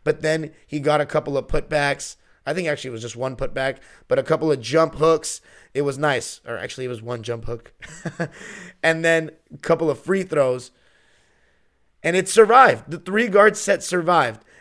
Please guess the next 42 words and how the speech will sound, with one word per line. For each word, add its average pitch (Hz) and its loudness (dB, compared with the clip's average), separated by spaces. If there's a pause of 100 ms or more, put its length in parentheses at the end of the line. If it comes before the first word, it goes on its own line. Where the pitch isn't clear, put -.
(100)
It 185 4
went 196 2
from, 175 -2 (200)
I 143 -2
think 196 -6
they 202 2
were 175 2
down 147 0
seventeen 165 -4
to 156 -8
twenty-four 156 0 (920)
when 175 2
it 180 -2
checked 185 0
in, 196 -2 (100)
and 156 -2
then 160 2
by 151 6
the 147 2
time 160 -2
Kennard 147 -2
came 139 -6
out, 131 -2 (420)
we 151 0
were 139 2
up - 0
thirty-six 139 -2
thirty-three. 127 -4
And 120 -2
I 135 0
wanna 160 0
say 156 2
this 143 -4
about 135 -2
Luke 135 -8
Kennard. 120 -4 (880)
He 170 -4
missed 190 0
his 185 -2
first 180 0
two 180 -6
shots. 175 -2